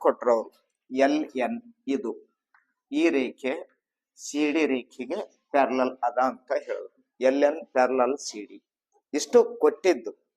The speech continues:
From that ಸಾಧಿಸು ಎ ಎಂ upon ಎ ಬಿ equal to ಎ ಎನ್ upon ಎ ಡಿ ಅಂತ ಕೊಟ್ರು. ಇದು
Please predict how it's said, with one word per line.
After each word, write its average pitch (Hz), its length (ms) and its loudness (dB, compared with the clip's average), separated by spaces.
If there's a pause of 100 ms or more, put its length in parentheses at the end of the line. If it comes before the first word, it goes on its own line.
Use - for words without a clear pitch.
(1160)
From 202 220 6 (160)
that 143 280 4 (800)
ಸಾಧಿಸು 135 640 2 (1000)
ಎ 160 60 10 (160)
ಎಂ 185 80 -2 (300)
upon 160 280 0 (260)
ಎ 139 40 6 (120)
ಬಿ 160 120 2 (220)
equal 151 300 2 (200)
to 170 80 4 (260)
ಎ 139 60 10 (120)
ಎನ್ 160 140 -2 (200)
upon 147 300 0 (500)
ಎ 123 40 0 (120)
ಡಿ 127 80 0 (240)
ಅಂತ 120 180 -16 (180)
ಕೊಟ್ರು. 156 300 -4 (180)
ಇದು 147 160 0